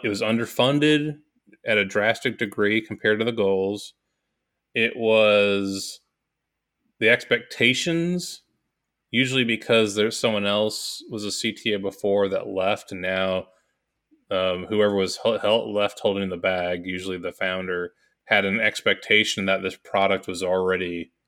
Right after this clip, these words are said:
where it should be. And I would look at it and go, "Oh, you have no idea how much more you need to do." Uh, and in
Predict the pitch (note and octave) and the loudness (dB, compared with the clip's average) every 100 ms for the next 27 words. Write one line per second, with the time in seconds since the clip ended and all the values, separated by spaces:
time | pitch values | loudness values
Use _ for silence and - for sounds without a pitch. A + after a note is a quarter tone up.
0 | _ G2+ F2+ F#2+ - F#2+ F2+ F2 E2+ E2+ | _ -8 -8 -6 -4 -4 -6 -8 -8 -10
1 | - _ F#2+ F2+ F2+ E2+ F2+ F2+ F2 E2+ | -16 _ -12 -6 -6 -6 -10 -8 -8 -8
2 | E2 E2 E2 G2+ F2+ E2 E2+ F2+ E2 E2+ | -8 -6 -4 -2 -2 -4 -6 -6 -8 -10
3 | E2+ F2 E2+ F2 E2+ E2 F2+ E2+ E2+ - | -12 -10 -10 -10 -10 -10 -12 -14 -16 -16
4 | G2 F2+ F2 E2+ E2+ E2+ E2 F2 F2 F2 | -16 -14 -14 -14 -20 -20 -16 -12 -12 -14
5 | _ _ _ _ _ _ _ _ _ C3 | _ _ _ _ _ _ _ _ _ -14
6 | - G3+ - D3 D#3+ E3+ E3+ E3+ G3+ _ | -12 -14 -2 4 4 4 2 -2 -6 _
7 | _ D3 D3 | _ -4 -2